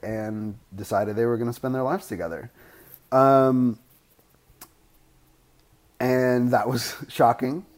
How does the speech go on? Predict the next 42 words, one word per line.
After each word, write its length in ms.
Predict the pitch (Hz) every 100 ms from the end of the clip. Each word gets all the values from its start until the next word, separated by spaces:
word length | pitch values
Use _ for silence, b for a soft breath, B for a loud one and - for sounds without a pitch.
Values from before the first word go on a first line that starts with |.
| _
Uh, 480 | 120 127 131 127 123
but, 440 | 113 113 113 117 -
you 120 | 139
know, 280 | 135 120 147 b b b b b - - _ _ - - _ _ _ _
I 840 | 101 101 110 110 110 113 113 113 113
was 320 | 113 123 123
happy 300 | 127 - 247
for 260 | - - -
her. 460 | 92 85 90 - - _ _ 107
And 640 | 117 117 117 113 110 - b b b b b
another 460 | 123 131 135 147 139
year 200 | 123 160
went 260 | 160 113
by 200 | 110 110
before 320 | 104 98 123 117
I 60 |
saw 220 | 120 208
her 160 | 220 147
again, 480 | 135 127 123 123 117 -
and 540 | 113 120 117 117 110 - -
I 120 | 107
think 380 | - 139 123 - -
one 240 | 120 127
of 120 | 127
us 200 | 120 -
reached 280 | 120 107 -
out 320 | 107 127 -
to 120 | - 101
just 220 | 101 -
say, 220 | 113 101
"Hey, 260 | 92 110 104
do 160 | 104
you 100 | 104
want 300 | 98 104 98
to 160 | - 98
see 240 | - 117
each 120 | 110
other 200 | 117 107
and 100 | 101
just 160 | 92 -
check 260 | - 95 107
in?" 280 | 101 92